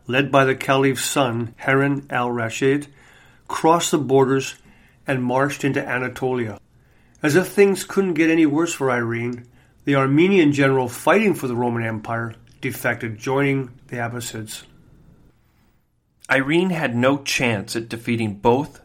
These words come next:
Speaker 2: the Abbasids and the Armenians, so she capitulated to the caliph's son.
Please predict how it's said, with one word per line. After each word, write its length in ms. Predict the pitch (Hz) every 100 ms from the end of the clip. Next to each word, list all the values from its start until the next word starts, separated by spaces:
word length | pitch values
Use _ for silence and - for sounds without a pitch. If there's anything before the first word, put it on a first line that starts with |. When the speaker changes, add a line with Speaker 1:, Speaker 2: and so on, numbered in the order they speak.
| _
Speaker 2:
the 160 | 127
Abbasids 640 | 110 113 113 120 - 143 139 -
and 300 | 123 123 117
the 120 | 113
Armenians, 760 | 104 107 104 104 95 92 - - _ _
so 140 | - 156
she 180 | - 143
capitulated 760 | - - 170 196 131 117 117
to 140 | - 120
the 120 | 120
caliph's 480 | 120 143 135 127 120
son. 420 | - 104 87